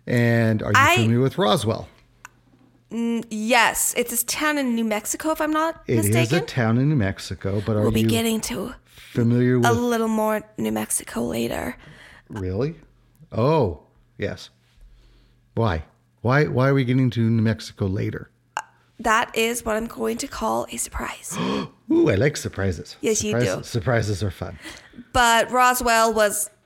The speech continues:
Speaker 2: uh, it's a town, right? Less of a city, more of a town.
Speaker 1: More of a town.
Speaker 2: And the entire town of Roswell was experiencing weird things.
Speaker 1: Well,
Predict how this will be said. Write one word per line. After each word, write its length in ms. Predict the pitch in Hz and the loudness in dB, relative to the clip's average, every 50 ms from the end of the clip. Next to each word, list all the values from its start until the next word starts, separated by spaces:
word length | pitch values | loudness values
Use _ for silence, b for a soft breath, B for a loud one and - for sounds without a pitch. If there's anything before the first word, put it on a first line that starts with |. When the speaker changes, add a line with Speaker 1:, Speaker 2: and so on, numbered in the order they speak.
| _ _ _ - | _ _ _ -6
Speaker 2:
uh, 240 | 240 - - - - - _ _ _ _ _ _ _ - | -6 -6 -6 -8 -10 -14 _ _ _ _ _ _ _ -8
it's 120 | 240 220 240 | -6 -4 -4
a 60 | 220 233 - - _ - - _ _ _ _ _ _ _ _ _ _ _ _ _ _ _ - | -6 -6 -10 -20 _ -20 -20 _ _ _ _ _ _ _ _ _ _ _ _ _ _ _ -4
town, 520 | - - 294 269 247 220 190 165 - - - | 0 2 4 4 4 4 2 0 -2 -4 -2
right? 400 | 196 202 208 220 247 240 - - _ _ _ | 0 0 2 0 0 -2 -6 -10 _ _ _
Less 220 | - 226 220 214 - | -6 -4 -2 -2 -4
of 80 | 226 | -4
a 40 | 220 208 | -4 -4
city, 280 | - - 220 214 214 | -4 -2 -2 -2 -2
more 160 | 214 208 208 | 0 0 0
of 60 | 208 202 | 0 -2
a 40 | 196 | -4
town. 500 | - - 208 196 190 202 233 277 120 113 | -6 -6 -4 -2 -2 -2 0 0 0 0
Speaker 1:
More 300 | 113 110 107 107 117 131 | 0 0 0 0 2 0
of 60 | 143 | 0
a 80 | 175 170 | 0 -2
town. 400 | - 143 113 90 87 101 117 - _ B B B B B B B B B B B | -2 -2 -2 0 -2 -4 -6 -8 _ B B B B B B B B B B B
Speaker 2:
And 380 | - 226 220 214 214 214 214 208 - | -2 0 0 2 2 0 0 -4 -6
the 280 | - - 226 214 220 | -4 -4 -2 0 0
entire 400 | 220 220 220 254 233 226 226 226 | 0 0 -2 0 0 2 2 0
town 300 | 220 - - 220 214 208 | 0 -2 -2 -2 -2 -2
of 140 | 214 208 208 | -2 -2 0
Roswell 920 | 240 247 254 262 262 262 254 220 208 208 196 202 226 285 359 - - - _ _ _ _ _ _ _ _ _ _ _ b b b b b b b b b b b b | 2 2 4 2 2 0 -2 0 0 2 2 2 0 0 -2 -4 -8 -18 _ _ _ _ _ _ _ _ _ _ _ b b b b b b b b b b b b
was 200 | - 226 233 214 | -4 -2 -2 -2
experiencing 1000 | 226 226 - - - 220 214 208 208 214 214 214 - - 220 226 254 285 302 311 - _ _ _ _ _ _ _ _ _ _ _ _ _ _ _ - - | -2 -4 -4 -4 -2 0 0 0 0 0 -2 -2 -4 -2 -2 -2 -4 -4 -6 -8 -10 _ _ _ _ _ _ _ _ _ _ _ _ _ _ _ -8 -4
weird 380 | 214 208 202 202 202 202 - | -2 0 0 -2 -4 -6 -8
things. 640 | - 220 247 254 240 226 - - - - - - - | -6 -4 -2 -2 -2 -4 -8 -14 -20 -20 -14 -6 0
Speaker 1:
Well, 440 | - 127 123 123 147 165 - - - | 2 4 4 4 2 0 -2 -10 -20